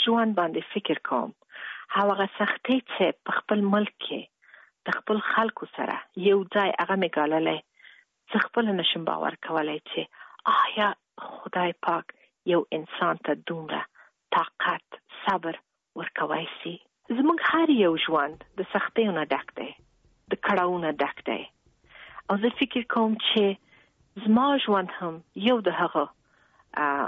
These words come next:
قصو نه دی چې په هغه کې سختي او مشکلات ډېر دي. او کله هم چې خبره کوم، رښتیا وایم،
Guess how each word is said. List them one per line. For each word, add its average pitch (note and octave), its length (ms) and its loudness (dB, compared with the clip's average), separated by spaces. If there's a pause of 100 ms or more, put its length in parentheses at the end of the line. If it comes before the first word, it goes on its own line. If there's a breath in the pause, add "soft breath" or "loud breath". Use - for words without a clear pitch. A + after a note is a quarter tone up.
(140)
قصو G#3+ 320 0
نه G3+ 160 4
دی F3+ 180 2
چې F3+ 400 -2
په - 80 -2
هغه - 160 -4
کې - 220 -10 (200)
سختي - 320 -2
او D3+ 100 2
مشکلات - 520 -2 (120)
ډېر - 220 -16
دي. - 120 -20 (220)
او A#3+ 140 0 (180)
کله B3+ 200 4
هم A#3+ 200 2
چې G3+ 220 0 (220)
خبره G#3 440 2
کوم، F#3+ 400 0 (380)
رښتیا G#3+ 400 2
وایم، G3 440 2